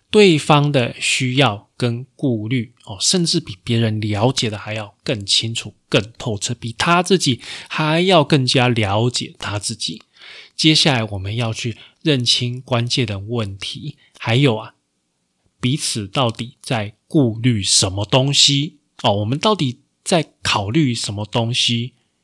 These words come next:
把自己的跟对方的想一下。第三个，去寻找双方都能够接受的结果。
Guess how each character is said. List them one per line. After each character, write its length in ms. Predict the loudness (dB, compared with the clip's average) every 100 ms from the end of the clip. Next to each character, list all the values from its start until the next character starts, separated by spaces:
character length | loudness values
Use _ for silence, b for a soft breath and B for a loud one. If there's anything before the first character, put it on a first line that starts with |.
| _ _ _ -10
把 120 | -10
自 220 | -4 -2
己 180 | 0 -2
的 160 | -4 -6
跟 200 | -6 -2
对 200 | -2 -2
方 220 | -4 -8
的 180 | -10 -16 b b
想 340 | -2 -2 -2
一 60 | -4
下。 300 | 0 0 -2 _ _ b b b b -8
第 80 |
三 320 | -4 0 2 2
个， 280 | 0 0 _ _ _ _
去 220 | -4 -2
寻 420 | -2 -2 -2 -4
找 320 | -2 -4 -6 _
双 380 | -2 0 0
方 260 | 4 4 4
都 300 | 4 6 6
能 240 | 2 -2
够 260 | 0 -2 -2 _
接 540 | 0 2 4 4 2
受 340 | 0 2 2 2
的 160 | -6
结 440 | -8 -6 -6 -6 -8
果。 280 | -10 -12